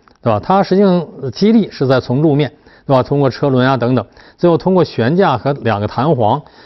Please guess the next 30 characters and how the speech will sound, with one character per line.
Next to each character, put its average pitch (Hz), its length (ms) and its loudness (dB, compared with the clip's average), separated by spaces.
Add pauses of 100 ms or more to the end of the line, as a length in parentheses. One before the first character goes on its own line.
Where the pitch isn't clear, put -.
(160)
然 120 180 -2
后 151 120 0
呢， 131 120 0
把 98 200 -2
这 123 160 0
个 110 80 0
车 139 180 -2
身 135 140 0
悬 123 200 -4
起 113 80 0
来。 90 140 -4 (720)
实 185 220 2
际 214 80 4
上， 180 120 0 (240)
这 247 220 2
个 151 60 2
时 156 100 0
候 175 60 4
阻 113 240 -2
尼 120 180 2
器 214 240 -2 (380)
它 220 200 2
既 254 320 2
是 - 160 -4
一 151 100 2
个 175 60 4
减 104 320 -2
震 202 200 4
的 107 100 -2
源， 80 100 -12